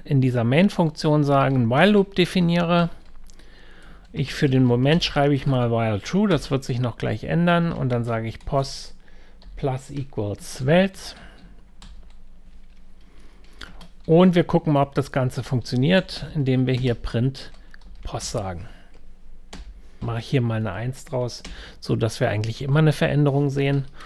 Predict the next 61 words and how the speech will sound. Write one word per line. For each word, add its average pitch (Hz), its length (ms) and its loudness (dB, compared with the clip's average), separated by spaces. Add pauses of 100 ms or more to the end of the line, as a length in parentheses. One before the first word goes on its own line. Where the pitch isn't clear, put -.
(280)
Und 120 200 0
wenn 117 160 2
ich 120 180 0
jetzt - 300 -2
das - 140 -6
Ganze 113 300 -2
ausführe, 123 560 -2
dann 117 200 -4
müssten 120 420 -2
eigentlich 117 540 -4
alle 123 300 -4
Positionen 117 1000 -4
sich 117 180 -4
tatsächlich 131 560 -4
ändern. 113 320 -2
Und 131 160 -2
das 135 160 -2
tun 120 200 0
sie 104 140 -4
auch, - 220 -6
wie 110 140 -4
ihr 87 80 -4
hier 101 240 -6
seht. - 340 -10 (1400)
So, 180 140 8
das 180 160 4
Ganze 185 300 6
jetzt 170 360 4
hier 202 260 10
zu 208 180 4
sch-, 185 220 2
sehen, 175 300 2
ist 170 160 -2
natürlich 165 400 2
nicht - 420 -2
Sinn 143 300 2
der 127 140 2
Sache, 208 340 0
sondern 160 400 2
wir 147 160 2
wollen 147 180 2
das 143 160 0
Ganze 139 300 0
im 131 180 0
Renderer 123 520 0
ausgeben 190 500 0
und 156 80 -2
dafür 139 240 -2
gehe 127 180 0
ich 131 120 -4
jetzt - 240 -8
mal 120 100 -4
hier 113 160 -4
rein 202 240 2
und 185 160 2
definiere 147 400 2
mir 139 140 2
zunächst 135 400 0
mal 131 100 0
eine 110 140 -2
Klasse. 208 460 0